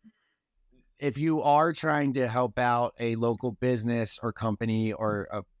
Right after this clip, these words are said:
anyone that you support, actually reviews is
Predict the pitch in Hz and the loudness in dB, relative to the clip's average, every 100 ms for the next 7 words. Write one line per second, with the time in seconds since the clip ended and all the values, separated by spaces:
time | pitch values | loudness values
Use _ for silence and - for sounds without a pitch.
0 | - 139 151 151 131 120 110 110 110 - | -2 0 2 2 2 2 0 -2 -4 -6
1 | - 110 101 - 110 113 - 110 104 95 | -2 0 0 0 2 2 0 -2 -2 -2
2 | 107 104 87 101 | 0 0 2 0